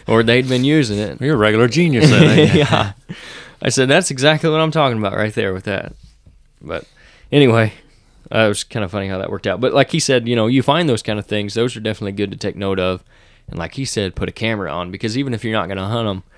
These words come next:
Speaker 2: because
Speaker 1: Good, good inventory, a good
Speaker 2: Yeah.
Speaker 1: place to take inventory,
Speaker 2: Yeah.
Speaker 1: right.
Speaker 2: 'Cause even though, you know, scrapes will be used in more daylight hours than rubs, but they're still majority used at night as well.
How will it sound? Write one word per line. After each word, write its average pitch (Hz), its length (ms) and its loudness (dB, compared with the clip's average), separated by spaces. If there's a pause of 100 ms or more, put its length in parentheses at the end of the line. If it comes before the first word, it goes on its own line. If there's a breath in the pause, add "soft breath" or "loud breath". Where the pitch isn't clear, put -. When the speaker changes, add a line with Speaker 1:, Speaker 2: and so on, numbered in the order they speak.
(640 loud breath)
Speaker 2:
because 135 380 0
Speaker 1:
Good, - 60 -14
good 117 140 0
inventory, 90 580 -6
a 117 60 -12
good 107 140 0
Speaker 2:
Yeah. 175 100 8
Speaker 1:
place 113 160 2
to - 80 -8
take 110 300 -6
inventory, 82 500 -10
Speaker 2:
Yeah. 98 120 -4
Speaker 1:
right. 90 160 -10 (200)
Speaker 2:
'Cause 139 180 0
even 160 240 0
though, 131 360 4 (100)
you 110 140 -2
know, 98 360 -2 (360)
scrapes 143 400 -2
will 127 80 -2
be 120 100 -2
used 110 340 -2 (600)
in 117 160 -4
more 127 260 0
daylight 113 360 2
hours 107 260 2
than 90 100 -8
rubs, 107 440 0
but - 180 -4
they're 127 180 2
still 170 280 -2
majority 117 400 -4
used 110 260 -6
at - 80 -14
night 92 260 -6
as 92 200 -8
well. 98 360 -2